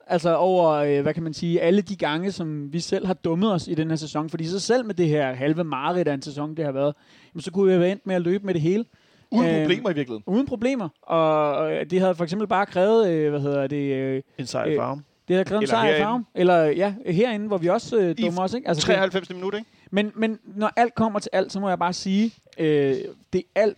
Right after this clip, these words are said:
Speaker 1: overskyggende for mig, når jeg ligesom skal fjerne alle de her ambivalente følelser,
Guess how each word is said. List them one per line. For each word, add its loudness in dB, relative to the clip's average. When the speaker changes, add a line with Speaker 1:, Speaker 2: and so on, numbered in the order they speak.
Speaker 1:
overskyggende -4
for -6
mig, -2
når -4
jeg 2
ligesom 0
skal -8
fjerne -4
alle 4
de -4
her 4
ambivalente -2
følelser, -6